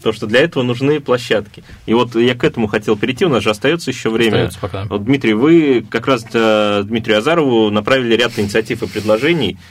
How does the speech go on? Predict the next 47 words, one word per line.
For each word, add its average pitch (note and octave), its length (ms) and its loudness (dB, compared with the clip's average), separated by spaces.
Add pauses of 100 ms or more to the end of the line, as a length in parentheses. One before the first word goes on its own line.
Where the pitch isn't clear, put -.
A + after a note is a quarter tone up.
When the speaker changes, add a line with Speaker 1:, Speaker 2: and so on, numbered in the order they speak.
(100)
Speaker 1:
и G2+ 80 -2
одно A2 260 0
из C3+ 160 -4
них, G#2+ 220 -2
э, G2 260 -4
как G2 140 -8
раз F#2 180 -4
мы F#2 160 -4
обещали, G2 440 -2
что F#2 320 -6
тем G2 200 -4
строительства G2+ 420 -6
немножко F#2+ 340 -10
коснёмся, A#2 640 -4 (340)
то, G#2+ 100 -2
что A2 180 0
в G2+ 60 0
документе A#2 580 0
вы A2+ 440 2 (400)
пишете, A2 1000 0
место C3 420 -2
рядом A2+ 240 0
с G2+ 60 -10
санаторием A2+ 360 0
«Волжский A2 360 0
утёс» D#3+ 320 -2 (240)
можно A2+ 260 0
превратить A2 480 0
в - 60 -20
кластер A#2 360 -2
зимних A2+ 320 -4
видов A2+ 220 -2
спорта, G#2 400 -2
в - 40 -20
частности, A#2 400 -2
обустроить G#2 440 0
там G2+ 240 -2
горнолыжную G#2+ 720 0 (240)
инфраструктуру. A#2 720 -2
Вот F2+ 120 -2
расскажите C3+ 460 -2
об A2 120 2
этом. G2+ 200 -2
Это G2+ 140 -6
как A2+ 120 -2
раз C3 200 -2
вот G#2+ 180 -2